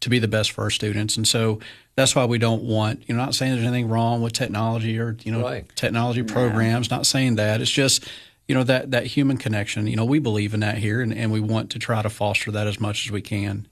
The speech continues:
Speaker 2: That's great. Let's talk a minute about English language learners. We've seen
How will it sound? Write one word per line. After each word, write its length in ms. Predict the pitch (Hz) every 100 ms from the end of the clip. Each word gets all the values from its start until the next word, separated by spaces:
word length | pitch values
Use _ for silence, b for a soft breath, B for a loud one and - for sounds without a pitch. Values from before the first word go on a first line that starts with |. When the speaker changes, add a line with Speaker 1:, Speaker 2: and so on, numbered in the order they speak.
| -
Speaker 2:
That's 200 | - -
great. 200 | 143 202
Let's 260 | 240 254
talk 220 | - 208 175
a 60 |
minute 300 | 156 156 123
about 340 | 123 120 113 113
English 520 | 135 139 123 120 -
language 680 | 120 120 113 113 98 101 - - -
learners. 560 | 123 120 110 117 - b
We've 240 | 175 156 151
seen 520 | 190 165 147 120